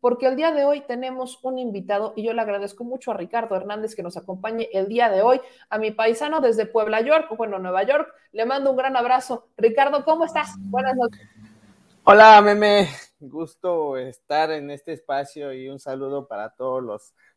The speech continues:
Speaker 2: compañeros obradoristas, morenistas o simplemente luchadores, ¿no? Que siempre buscan un cambio.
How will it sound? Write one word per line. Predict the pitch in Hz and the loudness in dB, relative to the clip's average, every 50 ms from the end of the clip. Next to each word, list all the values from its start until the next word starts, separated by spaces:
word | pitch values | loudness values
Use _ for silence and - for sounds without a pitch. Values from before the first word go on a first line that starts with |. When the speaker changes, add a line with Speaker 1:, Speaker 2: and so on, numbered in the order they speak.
| _ | _
Speaker 2:
compañeros | _ 127 127 120 143 151 165 175 185 185 190 180 185 - | _ -12 -4 -2 -2 -2 0 -2 0 0 -2 -2 -4 -6
obradoristas, | 143 127 127 127 131 131 135 135 147 160 156 - - 160 147 139 | -8 -8 -6 -6 -6 -6 -6 -6 -6 -8 -10 -8 -8 -8 -8 -8
morenistas | 135 127 123 127 123 131 143 147 135 - - 151 147 147 - - | -10 -10 -8 -8 -8 -8 -10 -12 -14 -10 -8 -8 -8 -8 -8 -6
o | 151 160 170 | -4 -4 -4
simplemente | 160 - 160 143 143 147 143 139 139 131 - 139 135 | -6 -10 -14 -10 -10 -10 -8 -8 -10 -8 -8 -8 -6
luchadores, | 131 131 120 - _ 143 127 135 143 147 135 131 120 - | -6 -8 -10 -8 _ -4 -4 -2 -2 -4 -4 -6 -10 -12
¿no? | 139 143 139 | -16 -18 -16
Que | - 127 123 | -16 -20 -20
siempre | - - 131 127 127 131 | -18 -16 -16 -14 -12 -12
buscan | 120 127 123 _ - 131 131 131 | -14 -14 -16 _ -18 -18 -18 -14
un | 135 139 131 - | -12 -12 -12 -8
cambio. | - 131 127 131 127 127 131 139 143 143 | -6 -4 -4 -4 -4 -4 -4 -4 -4 -4